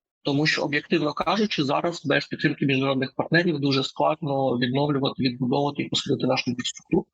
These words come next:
Тому критично важливо те, щоб платники податків, виборці, урядів, які нас підтримують, вони, е, так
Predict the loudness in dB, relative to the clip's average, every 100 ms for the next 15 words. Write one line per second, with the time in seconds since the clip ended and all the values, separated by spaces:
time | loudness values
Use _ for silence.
0 | -2 0 2 0 0 0 2 0 0 0
1 | 0 0 2 0 -2 -6 -4 -4 -2 0
2 | 0 -2 -2 0 0 _ -2 -2 _ 0
3 | 0 -4 -6 0 0 2 0 0 0 -4
4 | -2 -2 -2 -8 -2 0 0 -2 _ -6
5 | -2 0 2 2 2 0 0 -2 -2 -4
6 | -4 _ _ _ -2